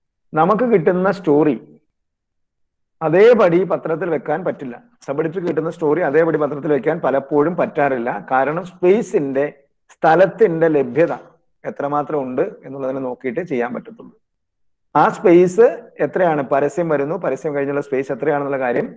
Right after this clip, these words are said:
ലേഖകന് അല്ലെങ്കിൽ റിപ്പോർട്ടർക്ക് അറിയത്തില്ല. പക്ഷെ സബ് എഡിറ്റർക്കാണ് കൃത്യമായി അറിയാവുന്നത്. സബ് എഡിറ്റർ അതിനനുസരിച്ചിട്ട്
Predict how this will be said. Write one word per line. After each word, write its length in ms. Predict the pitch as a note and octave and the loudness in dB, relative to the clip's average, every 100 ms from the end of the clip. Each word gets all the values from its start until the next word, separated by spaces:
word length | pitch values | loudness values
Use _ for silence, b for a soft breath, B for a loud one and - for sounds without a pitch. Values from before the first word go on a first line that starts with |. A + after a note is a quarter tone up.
| - | -8
ലേഖകന് 520 | C3 C3+ D#3 E3+ E3+ | 0 4 4 6 4
അല്ലെങ്കിൽ 380 | G3+ D3 D3 C#3 | 2 0 0 0
റിപ്പോർട്ടർക്ക് 520 | B2 - D#3+ D#3+ D#3+ | -2 2 2 2 0
അറിയത്തില്ല. 680 | D#3+ C3 C3+ A#2+ C3+ - _ _ _ - | 2 0 -2 -4 -6 -8 _ _ _ -6
പക്ഷെ 160 | D#3 | -4
സബ് 220 | F3 F3 F#3 | 0 2 2
എഡിറ്റർക്കാണ് 460 | F#3+ G#3+ F#3+ F3+ | 2 0 2 2
കൃത്യമായി 460 | D#3+ D3+ F3 E3 D#3 | 2 0 -2 0 0
അറിയാവുന്നത്. 520 | C3 C3+ C#3 C3 C3 | 0 0 0 -2 -4
സബ് 180 | D#3+ C#3 | -6 -2
എഡിറ്റർ 180 | D#3 E3 | 0 2
അതിനനുസരിച്ചിട്ട് 1000 | D3+ F#3+ F#3 D3 D#3+ D3+ C#3 D#3 G3 | 2 2 0 -2 -2 -4 -4 -4 -4